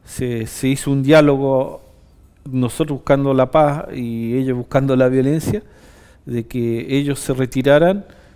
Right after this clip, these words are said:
y que no iban a ser agredidos. Como ellos no agredieron a nosotros, a cinco cona, eh, cuatro cona, cona es, eh,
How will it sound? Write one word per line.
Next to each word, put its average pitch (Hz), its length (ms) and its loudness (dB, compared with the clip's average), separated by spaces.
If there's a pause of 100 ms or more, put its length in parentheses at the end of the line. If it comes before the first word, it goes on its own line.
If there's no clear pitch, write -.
(220)
y 120 840 -8
que - 180 -6
no 127 120 0
iban 135 160 2
a 127 60 -2
ser - 180 -2
agredidos. 135 500 2 (240)
Como 120 300 -4
ellos 151 180 -2
no 160 60 0
agredieron 160 340 4
a 170 60 0
nosotros, 185 680 -6
a 123 140 -8
cinco 151 600 -6
cona, 185 320 -2 (580)
eh, 110 1000 -10
cuatro 123 800 -8
cona, 143 400 -2 (140)
cona 156 400 2
es, 147 260 0 (440)
eh, 113 260 -6